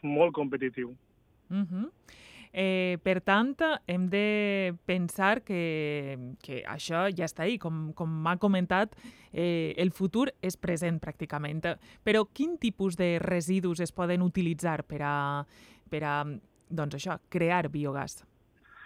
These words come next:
Speaker 1: Bé, per al biogàs seria adequat els residus de ramaderia, tota aquella matèria orgànica que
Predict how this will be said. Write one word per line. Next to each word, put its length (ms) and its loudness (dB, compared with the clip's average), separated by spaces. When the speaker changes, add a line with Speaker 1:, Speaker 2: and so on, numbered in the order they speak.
Speaker 1:
Bé, 240 4
per 160 6
al 160 4
biogàs 320 6
seria 480 6
adequat 560 6
els 160 2
residus 400 4
de 80 8
ramaderia, 560 6
tota 240 0
aquella 240 4
matèria 560 4
orgànica 640 2
que 80 2